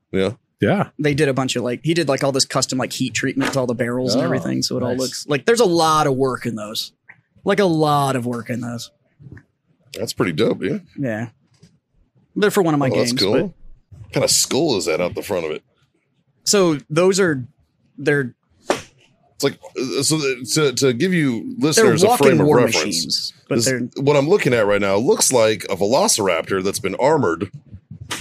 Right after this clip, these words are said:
Speaker 1: with, uh,
Speaker 2: With, with miniguns.
Speaker 1: with miniguns. It's kinda fucking dope.
Speaker 3: Yeah.
Speaker 1: <laughs>
Speaker 4: It looks like
Speaker 3: <laughs>
Speaker 4: a, it looks like a hamster
Speaker 3: So,
Speaker 4: skull.
Speaker 3: yeah, they're called
Speaker 4: Wearing
Speaker 3: war
Speaker 2: Armageddon.
Speaker 3: <laughs> They're called war dogs in the game, at least. They're
Speaker 4: Ah.
Speaker 3: called war dogs, and what they are is they're,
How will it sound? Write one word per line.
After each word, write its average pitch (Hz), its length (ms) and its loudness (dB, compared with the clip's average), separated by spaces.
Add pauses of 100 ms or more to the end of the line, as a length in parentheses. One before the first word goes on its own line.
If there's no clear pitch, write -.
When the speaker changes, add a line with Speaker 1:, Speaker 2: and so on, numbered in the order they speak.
(220)
Speaker 1:
with, 123 340 -2
uh, 127 240 2
Speaker 2:
With, 123 280 2
with 135 180 0
miniguns. 113 540 -2
Speaker 1:
with 120 120 2
miniguns. 139 640 2
It's - 140 -2
kinda 208 220 2
fucking 160 320 2
dope. 160 280 4 (220)
Speaker 3:
Yeah. 180 220 2
Speaker 1:
<laughs> 202 160 2
Speaker 4:
It 202 160 4
looks 185 260 6
like 247 100 6
Speaker 3:
<laughs> - 20 4
Speaker 4:
a, 185 260 4
it 185 60 2
looks 165 200 2
like 185 100 2
a 151 40 4
hamster 143 480 0
Speaker 3:
So, 143 220 4
Speaker 4:
skull. 101 500 2
Speaker 3:
yeah, 143 180 0
they're 170 180 0
called 233 320 2
Speaker 4:
Wearing - 200 8
Speaker 3:
war - 20 6
Speaker 2:
Armageddon. 277 640 4
Speaker 3:
<laughs> - 340 -4 (1200)
They're 208 100 6
called 233 240 4
war 160 240 4
dogs 165 520 0 (160)
in 143 200 2
the 131 60 0
game, 131 320 -2
at 135 80 -4
least. - 220 2
They're 135 100 2
Speaker 4:
Ah. - 20 -2
Speaker 3:
called 135 180 0
war 135 160 -2
dogs, 135 240 -2
and 165 80 0
what 185 120 0
they 147 100 0
are 160 200 2
is 131 80 -4
they're, 139 180 -2